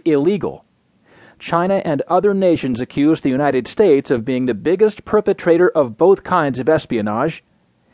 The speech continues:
In what may be an element of retaliation for the indictments, a state agency announced plans on Thursday for tighter checks on internet firms that do business in China.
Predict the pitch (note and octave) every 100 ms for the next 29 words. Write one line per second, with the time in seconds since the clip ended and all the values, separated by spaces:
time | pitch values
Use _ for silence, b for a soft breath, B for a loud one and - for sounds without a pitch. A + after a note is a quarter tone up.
0 | b b b D#3 C#3+ D3 D3+ D3 E3 F3+
1 | C3+ A#2+ B2 - D#3+ D#3 C#3+ C3 A#2+ A#2
2 | E3 D3+ D3+ F3+ F3 C#3 B2 A#2+ A#2+ A2+
3 | D3+ F3 E3+ - - b b C3+ - -
4 | G#3+ G3+ F#3+ D#3+ - D3 C3+ B2+ B2 -
5 | - F3 F3+ E3 C3 A#2 F#3 F3+ D3+ C#3+
6 | A#2+ A#2 b b - C#3 - F3 F#3+ G#3+
7 | G3+ - E3 - C3+ B2 G3+ G3 E3 C#3+
8 | - E3+ F3+ F3 - b b C3+ B2+ D3+
9 | D3+ B2+ G#3 - C3+ - B2 - D#3+ D#3+
10 | F#2+